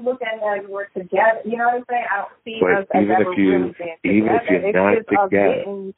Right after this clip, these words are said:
Speaker 2: no, you're missing the point. At the end of the day, you're a woman. At the end of the day, you're a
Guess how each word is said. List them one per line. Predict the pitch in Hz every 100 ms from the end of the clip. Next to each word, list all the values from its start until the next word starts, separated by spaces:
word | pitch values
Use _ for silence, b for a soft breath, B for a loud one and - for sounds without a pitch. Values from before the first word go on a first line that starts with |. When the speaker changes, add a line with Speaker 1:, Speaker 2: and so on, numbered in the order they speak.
| B B B
Speaker 2:
no, | 87 90 76
you're | 78 82
missing | 92 -
the | 90 -
point. | 95 78 73 - B B B _
At | 80 71
the | - - 78
end | 78
of | 85
the | 87
day, | - 95 82
you're | 78 73
a | 71
woman. | 73 80 87 76 - - - _ _ _ _ _ _ _ _ _ _ b b b 87
At | 78 -
the | - -
end | 80 85
of | 92
the | 98
day, | 104 87
you're | 80
a | 76